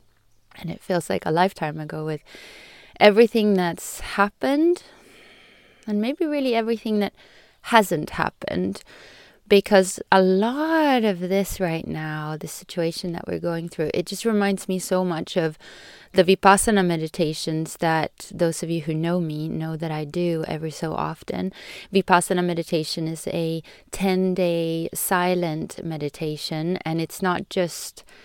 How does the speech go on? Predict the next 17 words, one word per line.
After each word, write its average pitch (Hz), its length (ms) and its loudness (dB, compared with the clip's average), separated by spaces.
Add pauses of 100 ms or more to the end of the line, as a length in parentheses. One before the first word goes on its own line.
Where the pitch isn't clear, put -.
(120)
silence. 147 600 -2
There's 156 220 -4
no 156 160 -2
phone, 185 560 0
there's 156 240 -6
no 151 120 -6
reading, 170 500 0
there's 147 200 -8
no 156 100 -8
music, 175 680 -2
there's 147 260 -8
no 151 340 -6
eye 175 160 2
contact, 165 680 -6
there's 156 260 -8
no, 175 460 -2 (760)
um, 160 640 -8